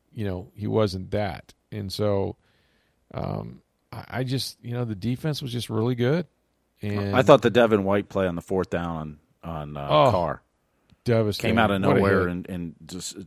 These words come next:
Speaker 2: you know, leveled them and stopped them. I thought that was huge, too.
Speaker 1: By the way, three sacks for Devin White this,
Speaker 2: Mm-hmm.
Speaker 1: in, in this game.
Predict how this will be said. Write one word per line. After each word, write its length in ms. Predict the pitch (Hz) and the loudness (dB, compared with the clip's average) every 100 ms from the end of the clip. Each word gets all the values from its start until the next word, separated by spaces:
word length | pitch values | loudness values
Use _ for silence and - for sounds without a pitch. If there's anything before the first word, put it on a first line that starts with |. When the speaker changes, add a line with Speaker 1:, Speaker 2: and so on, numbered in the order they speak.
| - | -12
Speaker 2:
you 120 | 95 | -8
know, 100 | 76 | -6
leveled 360 | 80 101 90 82 | -2 0 0 -2
them 180 | 76 80 | -4 -8
and 80 | |
stopped 360 | 78 90 87 - | -4 0 2 0
them. 180 | 67 64 | -8 -8
I 80 | 76 | -8
thought 200 | 87 87 | -6 -6
that 140 | 78 | -6
was 140 | 69 | -8
huge, 320 | - 73 65 - | -10 -12 -14 -14
too. 220 | 71 - | -14 -2
Speaker 1:
By 100 | 190 | 2
the 60 | 185 | 4
way, 120 | 127 | 4
three 360 | - 160 247 247 | 2 2 2 2
sacks 480 | - 135 107 - | 2 2 2 -2
for 120 | - 98 | -8 -2
Devin 300 | 98 95 92 | -2 -2 -4
White 280 | 92 87 | -6 -8
this, 180 | - 82 | -8 -8
Speaker 2:
Mm-hmm. 220 | 98 98 107 | -8 -8 -6
Speaker 1:
in, 160 | 90 | -6
in 140 | 101 90 | -6 -6
this 180 | 85 - | -6 -8
game. 260 | 82 76 | -10 -12